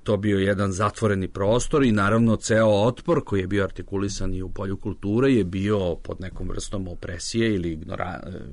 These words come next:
ignoranstva i tako dalje od strane, e, institucija, tako da je to bilo potrebno i onda je, e, činjenica da je u, u prostoru sniman, e,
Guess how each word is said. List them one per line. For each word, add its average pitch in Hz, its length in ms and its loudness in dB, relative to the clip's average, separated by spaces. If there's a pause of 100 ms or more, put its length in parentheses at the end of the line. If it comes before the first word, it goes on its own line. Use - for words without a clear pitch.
(100)
ignoranstva 98 720 -6
i 90 40 -4
tako - 220 -12
dalje 92 260 -6
od 85 80 -8
strane, 90 340 -8
e, 87 40 -6 (240)
institucija, 135 800 -2 (420)
tako 135 220 2
da 143 60 6
je 139 80 2
to 127 120 4
bilo 139 360 6
potrebno 139 720 2
i 117 360 4 (140)
onda 127 280 4
je, 120 140 6
e, 113 60 2 (760)
činjenica 135 520 4
da 113 120 4
je 117 80 6
u, 113 260 4
u 107 140 -6
prostoru 123 440 0
sniman, 117 560 4
e, 104 40 2